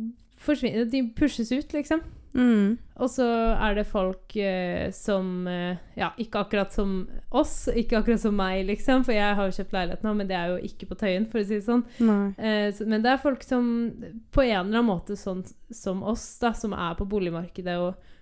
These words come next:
Speaker 1: og kan kjøpe bolig, som, som tar og får den gevinsten, liksom.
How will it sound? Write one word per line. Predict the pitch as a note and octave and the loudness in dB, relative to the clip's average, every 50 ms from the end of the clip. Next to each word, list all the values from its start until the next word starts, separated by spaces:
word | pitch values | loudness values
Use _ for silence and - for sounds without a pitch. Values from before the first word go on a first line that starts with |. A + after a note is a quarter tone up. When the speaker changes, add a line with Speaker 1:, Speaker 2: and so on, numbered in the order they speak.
| - - - | -18 -14 -12
Speaker 1:
og | A3 - | -12 -10
kan | - - F#3 F#3 | -6 -6 -6 -6
kjøpe | F#3 - - G3 E3 F3 - F#3 F3+ F#3 | -6 -4 -2 -2 -2 -2 -4 -6 -6 -4
bolig, | F#3+ F3+ E3+ E3 F3+ F#3+ | -4 -4 -2 -2 -4 -4
som, | F#3 - G3 F#3 F3+ F3+ F3 F3+ G#3+ - | -4 -4 -4 -4 -2 -4 -6 -6 -8 -10
som | - - F#3+ F#3+ | -10 -10 -10 -10
tar | - - - - F#3 F3 E3+ E3 E3+ E3+ E3+ D#3+ | -10 -10 -10 -8 -6 -6 -4 -4 -4 -4 -4 -6
og | E3+ E3+ | -6 -6
får | - - - F3+ E3+ E3+ F3 F3 E3+ | -10 -10 -8 -6 -4 -4 -4 -6 -6
den | E3+ E3 E3 D#3+ E3+ E3 - | -8 -8 -8 -8 -10 -10 -8
gevinsten, | - F#3+ F3+ F3 D#3+ D#3+ E3+ - - - E3 C#3+ | -6 -6 -4 -4 -6 -8 -12 -14 -14 -12 -12 -12
liksom. | F3 - - A#3 A3 A3+ A3 | -10 -6 0 2 2 2 2